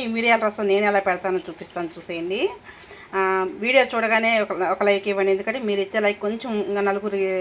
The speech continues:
ఈ వీడియో రీచ్ అవుతుంది, అంతేగాని ఏం లేదు. ఇదైతే జీలకర్ర పొడి, అంటే ఏం వేస్తానో చూపిస్తాను నేను. ఒక స్పూన్ జీలకర్ర పొడి, ఒక స్పూన్ మిరియాల పొడి,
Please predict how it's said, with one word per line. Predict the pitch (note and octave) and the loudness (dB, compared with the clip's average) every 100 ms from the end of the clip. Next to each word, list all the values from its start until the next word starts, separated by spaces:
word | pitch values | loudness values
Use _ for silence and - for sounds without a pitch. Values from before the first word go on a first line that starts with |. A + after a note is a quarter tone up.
| F#3 G3 | -2 -2
ఈ | |
వీడియో | G3+ G#3+ G#3 | 0 2 2
రీచ్ | F#3+ F#3 | 0 -2
అవుతుంది, | F3 F#3 | -4 -6
అంతేగాని | F3+ F#3 F#3 G3 | -4 -2 0 0
ఏం | F3+ F3 | -2 -4
లేదు. | E3+ B3+ G4+ - - - - - G3 G#3 | -4 -2 -2 -4 -20 -20 -20 -6 -4 -2
ఇదైతే | A3 B3 G4 - G#3 G#3 | 0 0 0 -2 -4 0
జీలకర్ర | G#3 G#3+ G#3 | 2 2 2
పొడి, | G#3 E4 A#3+ | 2 2 2
అంటే | B3 D4+ A3 | 0 0 0
ఏం | B3+ | 4
వేస్తానో | B3+ B3+ A#3+ A#3 | 2 4 2 2
చూపిస్తాను | G#3+ G#3 - G3 F#3+ | -6 -12 -2 0 2
నేను. | G3+ F#4 C#5 - - - - - A3 | 4 4 2 -14 -20 -20 -20 -4 -2
ఒక | A3+ A3 | -2 0
స్పూన్ | C#4 C4+ | 0 2
జీలకర్ర | A#3 A#3 A#3 A3+ | 2 2 2 2
పొడి, | A3 G#4 B4 - - - - G3 | 2 0 -2 -16 -20 -20 -6 0
ఒక | G3+ - | 0 -2
స్పూన్ | A3+ A3 G3+ | -2 2 4
మిరియాల | G3+ G#3+ G#3+ | 4 4 2
పొడి, | A3 | 0